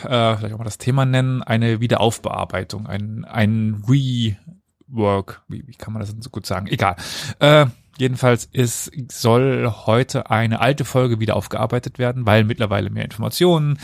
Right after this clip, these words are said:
und dem Ganzen gebe ich jetzt auch ein bisschen mehr Raum. Ähm, ich hatte mal aus anderen Gründen mir nämlich eine große Geschichte aufgeschrieben der Mongolen in der islamischen Welt.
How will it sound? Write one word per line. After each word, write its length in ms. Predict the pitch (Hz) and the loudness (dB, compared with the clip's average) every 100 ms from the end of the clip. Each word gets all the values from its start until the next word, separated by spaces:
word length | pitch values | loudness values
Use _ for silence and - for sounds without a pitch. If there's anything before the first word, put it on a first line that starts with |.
| - - | -14 -8
und 100 | 107 | -6
dem 80 | 98 | -4
Ganzen 220 | 117 101 | -6 -2
gebe 160 | 110 | -2
ich 60 | 110 | -2
jetzt 60 | 113 | -4
auch 40 | |
ein 40 | |
bisschen 180 | 113 110 | -6 -6
mehr 160 | 110 101 | -6 -2
Raum. 340 | 95 101 98 - _ _ _ _ _ _ _ _ _ - | 0 0 -2 -10 _ _ _ _ _ _ _ _ _ -10
Ähm, 880 | 127 104 101 101 110 143 - - - - - - _ | -2 2 2 2 -2 -6 -10 -16 -18 -18 -20 -20 _
ich 140 | 131 - | -16 -4
hatte 160 | 123 | 0
mal 400 | 127 113 110 107 | 4 6 4 2
aus 160 | - 110 | -6 -8
anderen 220 | 117 113 | -4 -4
Gründen 380 | - 135 131 117 | 0 0 0 -4
mir 360 | 113 117 107 104 - - - - - | 0 2 2 -2 -10 -20 -20 -20 -2
nämlich 300 | 113 117 104 | 0 0 -2
eine 180 | 107 | -4
große 1000 | 107 - 117 123 135 - 120 110 107 107 107 101 _ _ _ _ _ | -4 -2 4 6 4 4 2 4 6 4 2 -6 _ _ _ _ _
Geschichte 640 | 120 120 - 135 - 139 | 2 2 4 -2 0 0
aufgeschrieben 540 | 117 - 117 - 113 107 | 0 0 -6 -2 -4 -2
der 100 | 107 | 0
Mongolen 400 | 104 107 113 107 | 0 2 2 0
in 140 | 110 | -4
der 80 | 104 | -6
islamischen 640 | 104 98 98 98 - 98 | -6 -8 -6 -8 -8 -14
Welt. 360 | - - - | -16 -18 -18